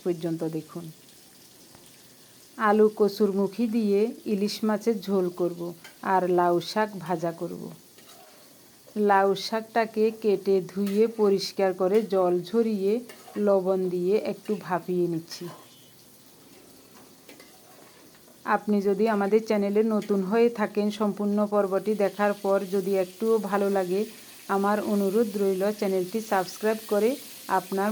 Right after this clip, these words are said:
মূল্যবান মন্তব্যটি লিখে জানাবেন। যে কোনো গঠনমূলক মন্তব্য করতে পারেন, কোনো সমস্যা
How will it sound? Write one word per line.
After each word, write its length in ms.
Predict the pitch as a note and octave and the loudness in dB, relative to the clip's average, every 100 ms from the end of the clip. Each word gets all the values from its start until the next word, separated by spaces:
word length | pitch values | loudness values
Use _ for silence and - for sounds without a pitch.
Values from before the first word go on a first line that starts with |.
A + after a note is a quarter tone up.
| G#3+ | 0
মূল্যবান 400 | F#3+ F#3 F3+ F#3 | 0 0 0 0
মন্তব্যটি 500 | F#3 F3+ F3 E3+ E3 A3+ G#3 | -2 -2 -2 -4 -4 -2 -2
লিখে 240 | F3 F#3+ F3+ | -4 -6 -4
জানাবেন। 400 | E3+ E3+ E3 E3+ E3 - - - G3+ | -4 -4 -6 -10 -10 -20 -18 -6 2
যে 80 | A3+ | 2
কোনো 160 | A#3 A#3 A#3+ | 2 0 2
গঠনমূলক 580 | G#3+ G#3+ A#3 A#3+ A#3+ A#3+ A#3+ | 2 0 0 2 2 2 2
মন্তব্য 300 | G#3+ G#3 F#3+ G3 | 0 0 -2 -2
করতে 220 | G3+ G3 | -2 -2
পারেন, 260 | A3 A3+ A#3+ A#3+ | 0 2 2 0
কোনো 160 | A#3 B3+ B3+ | 0 0 0
সমস্যা 360 | A3 G3 - | -2 0 -2